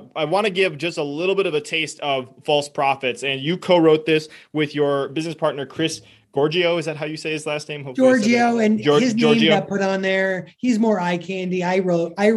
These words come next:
Speaker 2: actually gave him a shot to write it, and then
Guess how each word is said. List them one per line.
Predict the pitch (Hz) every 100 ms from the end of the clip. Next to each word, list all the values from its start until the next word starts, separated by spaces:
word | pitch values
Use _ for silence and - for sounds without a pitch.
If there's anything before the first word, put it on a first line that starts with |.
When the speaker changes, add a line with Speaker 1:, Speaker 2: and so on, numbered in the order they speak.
| 220 -
Speaker 2:
actually | 214 208 202 185 170 - _
gave | 208 208
him | 190
a | 170
shot | - 170 160 156
to | 160
write | 160 156
it, | 156 156
and | 165
then | 165 160